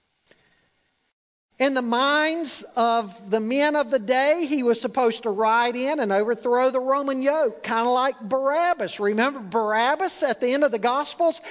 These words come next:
He was a renegade, a zealot, a violent man.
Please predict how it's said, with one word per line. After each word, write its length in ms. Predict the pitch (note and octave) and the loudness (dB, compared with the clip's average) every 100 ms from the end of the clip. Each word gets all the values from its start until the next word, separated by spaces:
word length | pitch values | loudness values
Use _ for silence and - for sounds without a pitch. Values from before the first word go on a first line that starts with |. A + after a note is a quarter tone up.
| - - | -16 -2
He 180 | E4 | 0
was 220 | E4 D#4 C4 | 2 2 0
a 80 | |
renegade, 1000 | A#3+ A3+ C4 F4 G4 F4 D4 B3+ E3+ B2 - _ - _ _ _ _ _ _ _ _ _ - | -2 -4 0 2 0 -2 -2 -2 -2 -10 -18 _ -20 _ _ _ _ _ _ _ _ _ -4
a 120 | A#3 | -2
zealot, 880 | F#3 F3+ E4 F4+ C#4+ C#3 - - - _ _ _ _ _ _ _ _ _ _ _ _ _ _ _ _ | -2 -2 0 0 -2 -4 -14 -20 -20 _ _ _ _ _ _ _ _ _ _ _ _ _ _ _ _
a 140 | C4+ C4+ | -2 -2
violent 760 | F#3+ C#4 D#4+ F4+ F#4 F4+ F4 | 0 -2 0 2 2 0 -4
man. 560 | D#4 F4 F4+ C#4 D#3 | -4 -4 -4 -10 -10